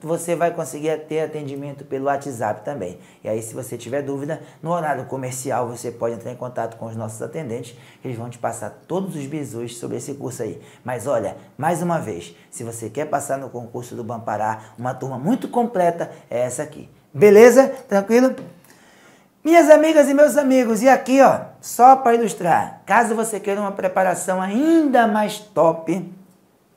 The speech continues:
o curso Exemplo de Belém com a Loja do Concurseiro estão com uma parceria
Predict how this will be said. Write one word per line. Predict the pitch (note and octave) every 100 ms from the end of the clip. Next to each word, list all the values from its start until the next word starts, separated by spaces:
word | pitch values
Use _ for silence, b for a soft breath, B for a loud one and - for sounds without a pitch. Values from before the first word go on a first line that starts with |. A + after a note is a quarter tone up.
| _ _ B B B
o | D#3+
curso | - A#3 B3 -
Exemplo | A3+ D#3+ D3+ F#3+ E3+ E3 D3+
de | D3+
Belém | E3+ E3+ D#3+ E3 C3+ - B B B _
com | - E3+
a | D#3+
Loja | D#3 F3+ F#3
do | E3+ E3
Concurseiro | D#3+ D#3+ D3 - C3 C#3
estão | C#3 C3+ D3 D3+ C#3
com | D3
uma | D3 C#3
parceria | C#3 D3+ D3 C3+ A#2 B2 A#2+